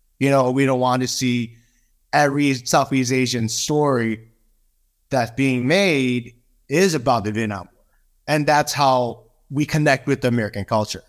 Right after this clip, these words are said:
you know, and we're at that point where we're like, we want to tell, uh, a, a flawed character. We want to tell, tell a, a three-dimensional character. We want to tell stories that does matter and does resonate and does become a universal story that any culture can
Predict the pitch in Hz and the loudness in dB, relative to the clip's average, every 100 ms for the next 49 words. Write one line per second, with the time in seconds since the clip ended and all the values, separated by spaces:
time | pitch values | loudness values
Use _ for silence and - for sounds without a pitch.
0 | _ _ _ _ - 127 131 131 123 127 | _ _ _ _ -4 0 2 2 0 0
1 | 131 123 123 123 117 - 135 127 120 113 | 0 0 -2 -2 -4 -2 0 0 0 -2
2 | 113 117 113 107 _ _ _ 127 139 143 | -2 0 0 -2 _ _ _ 0 2 2
3 | 139 135 127 113 110 - _ _ _ _ | 0 -2 -2 0 0 -4 _ _ _ _
4 | - 113 107 110 107 117 107 - 117 113 | -4 -4 -2 -6 -4 -4 -4 -4 -6 -4
5 | 131 127 117 101 98 - - 127 120 117 | 0 4 4 2 -2 -8 -2 0 0 -2
6 | 104 87 98 _ _ - 127 120 120 123 | -8 -10 -12 _ _ -2 0 2 2 2
7 | 120 - 120 95 104 127 110 104 110 107 | 0 -2 -2 -4 -2 0 0 -2 -4 -4
8 | - _ _ 120 120 117 131 127 120 113 | -8 _ _ -8 -6 -2 0 2 2 0
9 | 113 113 107 - 131 120 120 101 98 104 | -2 -2 -4 -2 0 0 -2 -4 -4 -2
10 | 113 110 123 110 107 _ _ - - 127 | -2 -2 0 0 -2 _ _ -6 -2 2
11 | 123 120 107 104 - 120 117 113 110 110 | 2 0 0 -2 -2 0 0 0 0 2
12 | 113 104 95 95 - 120 123 104 113 113 | 2 0 -4 -6 0 2 2 0 0 0
13 | 110 104 98 101 95 113 113 - 120 113 | -2 -2 -4 -4 0 -2 -2 -4 -6 -4
14 | 117 107 107 107 107 107 104 104 - - | -2 0 -2 -2 -2 0 -2 -4 -4 -2
15 | 110 110 101 104 - 113 113 110 110 101 | 0 0 0 -4 -2 -2 -2 0 0 0
16 | 104 - | -6 -8